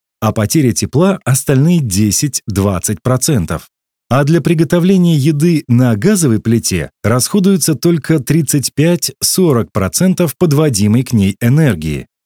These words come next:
Также все электрические варочные поверхности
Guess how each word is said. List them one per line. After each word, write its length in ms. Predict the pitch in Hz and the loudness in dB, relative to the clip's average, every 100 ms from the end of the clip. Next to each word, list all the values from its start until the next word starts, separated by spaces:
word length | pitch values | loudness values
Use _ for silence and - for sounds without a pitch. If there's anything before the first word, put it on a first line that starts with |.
| _ - | _ -2
Также 400 | 165 156 123 139 | 0 2 2 0
все 320 | - 151 151 - | 0 0 -2 0
электрические 960 | 131 139 - 160 170 135 123 - 107 | 0 0 0 0 0 0 -4 -2 0
варочные 560 | 98 143 113 - 101 90 | 2 0 0 -2 -4 -2
поверхности 840 | 113 185 208 175 151 - 139 | 0 0 0 0 -2 0 -2